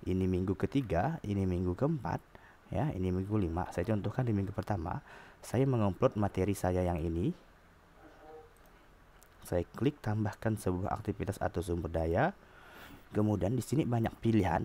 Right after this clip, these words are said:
ada asesmen, kehadiran, dan lain ya. Di sini karena, eh,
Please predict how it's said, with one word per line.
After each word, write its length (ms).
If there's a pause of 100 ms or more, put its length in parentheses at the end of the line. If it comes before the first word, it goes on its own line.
ada 240
asesmen, 640 (1120)
kehadiran, 640 (480)
dan 160
lain 320
ya. 40 (580)
Di 160
sini 400
karena, 340 (760)
eh, 460